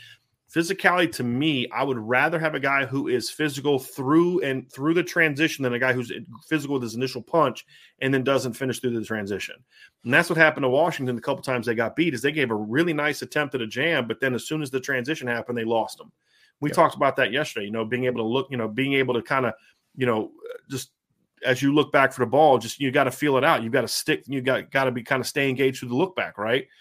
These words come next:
Speaker 1: And the same thing here is, like, you gotta be physical through the transition when you're, when you're going. Don't lose him. Keep a hand on him, because then it makes it harder for him to,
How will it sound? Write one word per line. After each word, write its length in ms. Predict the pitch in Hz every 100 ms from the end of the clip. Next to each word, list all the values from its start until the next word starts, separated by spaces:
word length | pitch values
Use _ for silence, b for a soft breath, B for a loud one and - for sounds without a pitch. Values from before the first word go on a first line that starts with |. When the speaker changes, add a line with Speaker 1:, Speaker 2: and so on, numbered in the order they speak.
| b b b b _
Speaker 1:
And 160 | 135 127
the 40 |
same 260 | - 147 139
thing 160 | 135
here 260 | 123 175 127
is, 100 | 117
like, 140 | 117
you 60 | 139
gotta 160 | 156 123
be 120 | 120
physical 420 | - 180 175 180
through 180 | 175 175
the 80 | 160
transition 680 | 160 143 135 135 104 90 - -
when 180 | 127 127
you're, 160 | 123 113
when 120 | 123
you're 120 | 120
going. 340 | 113 123 92 92
Don't 300 | 123 147 143
lose 240 | 156 147
him. 120 | 98 87
Keep 220 | 156 151
a 60 | 135
hand 280 | 151 139 110
on 180 | 87
him, 120 | 90 110
because 300 | - 127 113
then 140 | 143
it 60 | 139
makes 240 | 143 131
it 60 | 123
harder 260 | 147 135
for 140 | 127 123
him 180 | 139
to, 140 | 127